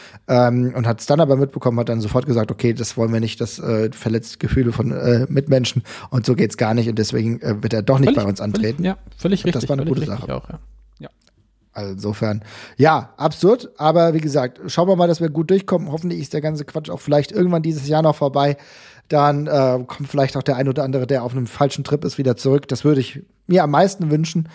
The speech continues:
Speaker 1: Ähm, das ist noch die große Hoffnung. Und wenn wir schon im Jahr zweitausendzweiundzwanzig ja gerade sind, da gibt's auch die Frage, ähm, wen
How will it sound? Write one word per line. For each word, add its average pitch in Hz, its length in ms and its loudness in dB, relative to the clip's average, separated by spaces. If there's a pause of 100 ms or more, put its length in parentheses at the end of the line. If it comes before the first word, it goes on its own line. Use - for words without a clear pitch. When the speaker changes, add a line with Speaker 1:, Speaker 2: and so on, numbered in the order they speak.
(440)
Speaker 1:
Ähm, 131 360 0
das 135 160 2
ist 143 100 0
noch 139 100 2
die 135 100 -4
große 127 320 -2
Hoffnung. 214 340 2
Und 147 200 -4 (240)
wenn 170 140 2
wir 185 100 2
schon 175 160 -4
im 160 120 -4
Jahr 147 200 2
zweitausendzweiundzwanzig 131 1040 0
ja 120 80 0
gerade 113 400 0
sind, 180 200 0
da 247 60 4
gibt's 196 220 -2
auch 175 80 2
die 151 140 -2
Frage, 156 540 0 (520)
ähm, 156 260 2
wen 160 640 2